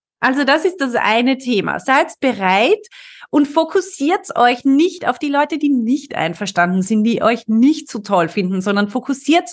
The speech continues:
euch radikal auf eure Leute und seid damit auch fähig, die Leute, die irgendwo auf der Kippe sind,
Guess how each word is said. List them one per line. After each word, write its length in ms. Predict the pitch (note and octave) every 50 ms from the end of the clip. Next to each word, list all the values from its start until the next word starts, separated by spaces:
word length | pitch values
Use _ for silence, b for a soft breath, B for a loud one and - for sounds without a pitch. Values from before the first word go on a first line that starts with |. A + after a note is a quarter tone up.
| -
euch 360 | - G#3+ A3 A#3 C#4 F4 F4 - B B B B B B B B
radikal 960 | B G3 G3+ G3+ G#3+ A3 A#3+ D#4+ E4+ E4+ F4 - - D#4 C#4+ C#4+ D4 D#4 C4+ - -
auf 260 | A#3+ B3 A#3+ - - _ _ _ _
eure 400 | - F#3+ G#3 G#3+ A#3 C4 A#3+ A#3+
Leute 500 | A3+ G#3+ F3+ E3 E3 E3 - - C3+ - B B B B B B B
und 260 | - C#4 C#4+ C#4+ C#4
seid 420 | - - C4 A#3 B3 D4 F4+ E4+ - - -
damit 460 | A#3+ A#3 A#3 B3 C4 D#4 D#4 C#4+ - -
auch 380 | - G3 F#3+ G#3 G3+ - - b b b b b b _
fähig, 840 | _ _ - - G#3+ A3+ C4+ F4 E4+ C#4 C4 C4 C#4+ E4+ E4 - -
die 140 | C#4+ D4
Leute, 260 | E4 D#4+ E4 E4 D#4+ C4
die 220 | C4 A#3 - A3
irgendwo 400 | C#4 C#4+ D4+ C#4 B3+ B3+ C4+ A#3+
auf 200 | - G#3 G#3 -
der 100 | - A3+
Kippe 400 | - - - E4+ E4+ - - A#3+
sind, 400 | - - - A3 G#3+ A#3 D4 G#4